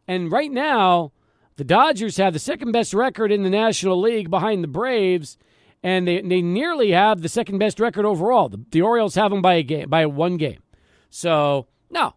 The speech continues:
fantastic. Great atmosphere.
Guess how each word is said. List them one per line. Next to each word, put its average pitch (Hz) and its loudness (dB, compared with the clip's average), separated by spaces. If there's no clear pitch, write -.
fantastic. 160 -4
Great 180 2
atmosphere. 214 0